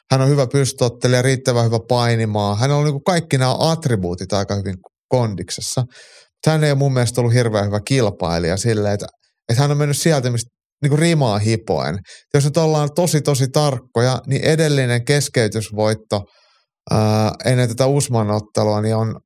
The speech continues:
on ollut Peter Sobotasta vuonna kaksituhattakahdeksantoista, ja Sobotta oli kuitenkin ja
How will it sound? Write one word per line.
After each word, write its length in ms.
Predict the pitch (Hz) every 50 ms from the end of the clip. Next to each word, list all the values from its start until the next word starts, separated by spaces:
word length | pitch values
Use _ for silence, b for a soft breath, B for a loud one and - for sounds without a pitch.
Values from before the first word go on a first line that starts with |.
| _ _ -
on 180 | 107 120 120
ollut 380 | 120 120 120 120 123 120 113 - - - _ _ _ _ _ _ _ - - -
Peter 320 | 156 147 139 - 147 135
Sobotasta 600 | - - 160 151 139 123 117 113 - 107 - 120
vuonna 160 | 120 127 123
kaksituhattakahdeksantoista, 1300 | 123 143 139 123 - - - 127 123 - - - 147 139 131 127 117 - - 107 90 - 101 107 - -
ja 60 | 113 117
Sobotta 440 | - 135 131 127 120 123 - 117
oli 120 | 113 117 113
kuitenkin 340 | 127 131 123 120 - 127 - -
ja 80 | 87